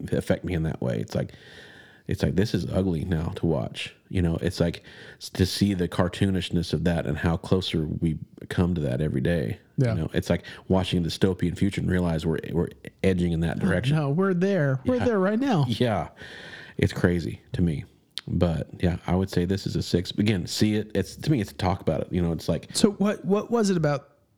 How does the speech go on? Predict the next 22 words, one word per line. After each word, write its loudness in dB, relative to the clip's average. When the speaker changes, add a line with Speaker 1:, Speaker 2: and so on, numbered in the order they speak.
Speaker 2:
Was 4
it -2
the 2
overall, 2
because 2
there 2
was, 2
like, 0
some 0
cartoonishness 0
of 0
it, -2
of, 2
like, -2
some 2
of 0
the 0
violence. 0
There 2
is 0
some, -2
like, -4